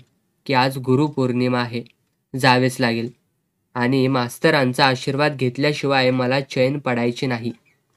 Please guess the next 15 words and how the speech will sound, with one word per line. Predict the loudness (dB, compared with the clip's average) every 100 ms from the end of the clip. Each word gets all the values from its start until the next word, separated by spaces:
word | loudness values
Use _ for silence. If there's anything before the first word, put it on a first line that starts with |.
| _ _ _ _ _ _ _ 0
ज्याने | 4 6 8
आपल्याला | 6 4 2 4
घडवले | 4 6 6 4 0 -8 _ _ -4
अशा | -2 0 0
गुरुची | 0 -2 0 -2
भेट | 0 -2 -2
घ्यायला | -2 -2 0
नको | -2 -2 -4
का? | -4 -6 -10 _ _ _ _ _ _ _ _ _ 4
तो | 8
आणखी | 8 6 4 4
वेगाने | 6 4 4
मास्तरांच्या | 4 0 0 -2 0 0 0
घराकडे | 0 0 0 0 0
निघाला. | 0 0 -2